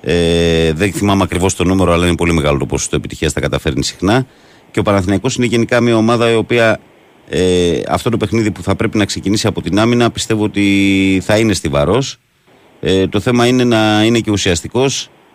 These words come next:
και τις φάσεις που θα του δοθούν μπροστά να μπορέσει να εκμεταλλευτεί, να βγάλει κάποια ευκαιρία. Είμαι αισιόδοξος.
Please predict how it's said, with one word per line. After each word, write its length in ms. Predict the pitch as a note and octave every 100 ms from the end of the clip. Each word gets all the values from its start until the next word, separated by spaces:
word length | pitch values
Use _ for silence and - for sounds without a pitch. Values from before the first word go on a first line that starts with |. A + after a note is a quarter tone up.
| - -
και 220 | - G2+ F2
τις 240 | - - -
φάσεις 280 | A2+ A2+
που 60 | -
θα 100 | G#2+
του 100 | F#2
δοθούν 300 | F2+ F2+ A2
μπροστά 460 | F#2+ F2+ B2 B2+ -
να 140 | F#2+
μπορέσει 280 | F#2 F#2+ G2+
να 60 | G2
εκμεταλλευτεί, 440 | F2 E2+ E2 -
να 120 | G2
βγάλει 180 | E2 F#2+
κάποια 240 | F2 F2 F#2+
ευκαιρία. 440 | - D#2+ B2 B2
Είμαι 200 | - C3
αισιόδοξος. 720 | A#2+ - A2 A2+ A#2+ C#3+ C#3+